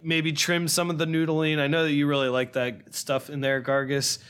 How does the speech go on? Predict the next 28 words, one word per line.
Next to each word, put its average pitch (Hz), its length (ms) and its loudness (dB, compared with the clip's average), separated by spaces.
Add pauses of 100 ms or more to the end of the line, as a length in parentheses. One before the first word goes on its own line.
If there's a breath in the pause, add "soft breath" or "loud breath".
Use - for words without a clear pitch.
(160 loud breath)
particularly, 165 720 2
like, 131 300 2
in 127 220 -2
that 127 180 2
middle 131 320 0
bit 117 280 -4
after 135 340 0
they 127 120 0
get 120 220 -2
there, 117 240 -2
but 113 320 -2 (420 soft breath)
they're 131 200 0
just 123 180 0
kinda 131 220 0
waiting 123 260 0
around. 113 480 0
It 117 80 -2
really 147 260 2
did 139 200 -2
feel 131 160 0
like 117 140 0
it 113 100 -4
went 113 160 -4
on 113 140 -4
for 117 140 -4
a 110 80 0
while. 107 440 2 (300 loud breath)
That, 135 320 0